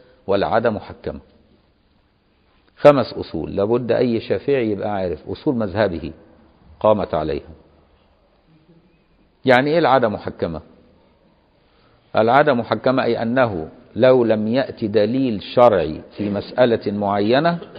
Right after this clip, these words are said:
فننظر للعادة، لأن العادة هو خلق الله اللي هو الاستقراء،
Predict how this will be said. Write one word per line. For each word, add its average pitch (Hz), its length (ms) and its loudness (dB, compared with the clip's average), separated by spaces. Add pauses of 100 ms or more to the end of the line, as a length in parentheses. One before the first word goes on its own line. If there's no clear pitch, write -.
(400)
فننظر 131 500 2
للعادة، 107 760 2
لأن 107 360 -2
العادة 131 520 2
هو 127 260 2
خلق 151 340 4
الله 139 320 4 (640)
اللي 113 120 0
هو 127 60 4
الاستقراء، - 760 0